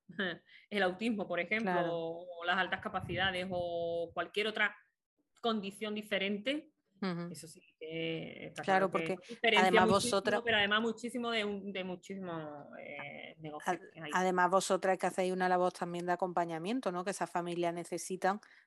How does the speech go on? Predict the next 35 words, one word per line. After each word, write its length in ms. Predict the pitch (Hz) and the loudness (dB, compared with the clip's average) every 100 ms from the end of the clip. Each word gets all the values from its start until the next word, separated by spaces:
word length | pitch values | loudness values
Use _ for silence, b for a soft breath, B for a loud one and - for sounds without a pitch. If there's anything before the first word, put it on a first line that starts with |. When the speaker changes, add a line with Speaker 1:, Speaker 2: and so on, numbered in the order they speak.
| _ | _
Speaker 2:
también, 400 | 190 185 175 170 | 2 2 2 2
pues, 140 | 185 | 0
Speaker 1:
Claro. 60 | 151 | 0
Speaker 2:
que 100 | 190 | -4
se, 360 | - 190 185 180 | 0 2 2 2
que 120 | 180 | 4
le 100 | 175 | 2
escuche 380 | - 185 - 196 | 2 -6 -2 0
a 40 | |
alguien 200 | 190 190 | 0 -2
que 100 | 202 | -2
de 80 | 196 | -2
verdad 420 | 185 180 180 180 | -2 0 0 0
entienda 440 | 185 180 185 180 185 | -2 -6 -6 -4 -4
su 120 | 190 | -4
situación, 640 | 190 175 165 208 214 226 | -4 -2 -2 2 2 2
que 100 | 214 | -2
pueda 460 | - 180 175 175 175 | -2 2 4 4 2
inclu-, 500 | 185 175 180 175 180 | -4 -10 -10 -12 -12
incluso, 380 | - 190 175 175 | -6 -4 -2 -4
mm, 220 | 180 175 170 | -2 -4 0
ponéis 340 | 175 185 202 | 2 4 2
en 60 | 220 | 2
contacto 480 | 220 208 214 - 196 | 0 2 2 4 6
a, 320 | 185 185 175 | 6 6 4
a 40 | |
familias 480 | - 185 190 196 185 | 2 -4 -2 -2 0
para 180 | 190 185 | 0 -2
que 120 | 185 | -4
entre 300 | 180 185 185 | -2 0 0
ellos 300 | 185 185 180 | 2 0 0
tengan 600 | 185 180 180 175 175 175 - B B | -4 -4 0 0 -2 -6 -12 B B
apoyo 520 | 180 175 196 233 254 226 | 0 4 6 6 6 6
o, 840 | 175 170 160 165 165 165 165 | 6 4 4 4 4 4 4
o 60 | 165 | 2